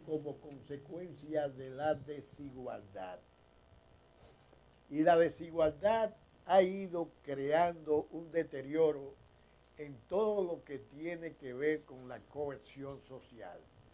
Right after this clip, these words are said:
Y dentro de la línea de pobreza existen diferentes manifestaciones. La pobreza propiamente dicha, que es aquella donde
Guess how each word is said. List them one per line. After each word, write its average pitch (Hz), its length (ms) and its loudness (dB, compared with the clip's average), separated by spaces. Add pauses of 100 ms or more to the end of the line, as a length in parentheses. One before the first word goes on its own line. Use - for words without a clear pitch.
(1200)
Y 160 160 -6
dentro 180 800 6 (120)
de 165 160 2
la 170 220 10
línea 220 540 4
de 190 160 6
pobreza 160 760 2 (680)
existen 170 720 0
diferentes 151 1000 -2
manifestaciones. 131 1400 -14 (840)
La 151 180 -12
pobreza 175 720 -10 (140)
propiamente 170 1000 -14
dicha, 196 540 -6 (720)
que 151 320 4
es 190 180 2
aquella 175 720 4 (680)
donde 165 800 8